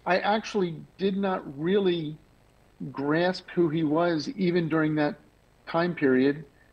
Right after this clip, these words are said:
um, bec-, because the style art that he did was very,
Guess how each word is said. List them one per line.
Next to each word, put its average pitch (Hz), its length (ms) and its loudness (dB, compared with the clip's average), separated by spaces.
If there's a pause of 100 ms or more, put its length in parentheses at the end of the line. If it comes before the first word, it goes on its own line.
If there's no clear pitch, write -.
(360)
um, 127 480 -4 (680)
bec-, 165 400 0 (140)
because 165 640 0 (540)
the 156 100 2
style 175 520 2
art 170 260 2
that 147 120 4
he 147 120 2
did 131 400 2 (1300)
was 139 300 0
very, 147 680 2